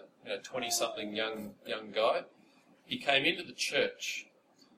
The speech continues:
And when he joined the church, there was a bit of controversy going on. Um, and he would, he would go to church on Sabbath morning, then over lunch there would be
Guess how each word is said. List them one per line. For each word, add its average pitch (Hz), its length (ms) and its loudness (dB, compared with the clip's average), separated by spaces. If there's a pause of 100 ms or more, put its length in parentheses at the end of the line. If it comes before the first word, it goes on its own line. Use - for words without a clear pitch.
(140)
And 135 100 2
when 139 120 4
he 131 60 -2
joined 151 420 4
the 131 60 -6
church, - 680 2
there 226 160 4
was 185 120 0
a - 40 -4
bit 147 100 2
of - 160 10
controversy 127 680 8
going 120 360 4
on. 117 380 6 (600)
Um, 104 580 4 (300)
and 117 180 4
he 127 120 -2
would, 120 160 -2 (100)
he 123 160 -10
would 113 140 -8
go 131 140 6
to 143 100 0
church 127 640 4
on 101 120 -12
Sabbath 123 440 2
morning, 120 440 -2
then 113 160 -2
over 117 220 0
lunch 113 440 0
there 113 120 -4
would 110 120 -6
be 104 140 -12